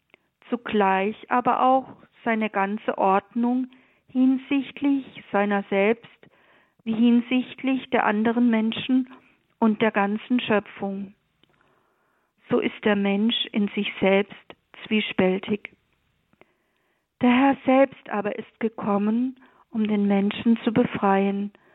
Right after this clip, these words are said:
und zu stärken, indem er ihn innerlich erneuerte.“ Und weiter heißt es:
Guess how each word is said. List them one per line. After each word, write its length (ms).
und 240
zu 100
stärken, 840
indem 440
er 120
ihn 260
innerlich 640
erneuerte.“ 840
Und 260
weiter 480
heißt 380
es: 180